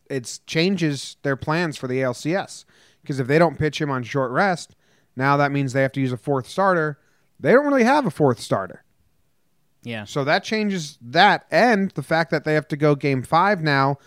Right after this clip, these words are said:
Speaker 1: with Cole means Cole's not available for one and two, which means it's probably Greinke one,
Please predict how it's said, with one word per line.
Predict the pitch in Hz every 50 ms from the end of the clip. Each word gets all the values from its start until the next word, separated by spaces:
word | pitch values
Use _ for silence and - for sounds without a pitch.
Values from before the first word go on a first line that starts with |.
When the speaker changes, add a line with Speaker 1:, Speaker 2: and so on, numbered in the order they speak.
| _ _ _ -
Speaker 1:
with | 135 131 120 - _
Cole | - - 190 214 202 170 156 156 151 _ _ _ _ -
means | 139 131 123
Cole's | - - - 147 160 180 170 151
not | 160 151 139
available | 135 135 135 135 135 131 135 131
for | - - 131
one | 123 127 131 131 123
and | 113 107 -
two, | - - 170 165 170 160 160 143 _ _ _ _ _
which | - 123 - 127
means | 135 131 123
it's | 120 113
probably | - 143 135 123 120 110
Greinke | 98 - 120 127 147 165 160 160 180 170
one, | 156 139 143 147 147 147 147 143 143 139